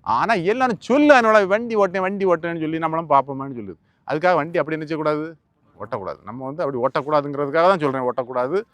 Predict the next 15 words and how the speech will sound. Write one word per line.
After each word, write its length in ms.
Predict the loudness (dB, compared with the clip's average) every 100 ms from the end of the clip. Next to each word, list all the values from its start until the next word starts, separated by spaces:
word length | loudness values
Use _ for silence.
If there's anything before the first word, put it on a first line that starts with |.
| _ _ _
நாமளும் 380 | -2 0 0 0
இந்த 140 | 0
உலகத்துல 360 | 0 0 0 2
வாழ்ந்து 280 | 0 0 -4
என்ன 60 |
செய்யணும்? 200 | -2 -2
எல்லாருக்கும் 360 | 2 4 4 0
என்ன 60 | 0
செய்யணும்? 280 | 0 -2 -4 _ _ _ _ _ _
பிரயோஜனம் 340 | 2 4 6
உள்ள 120 | 6 6
வாழ்க்கையை 360 | 4 2 0
என்ன 40 | -2
செய்யணும்? 220 | -8 -2
வாழணும். 260 | -2 -2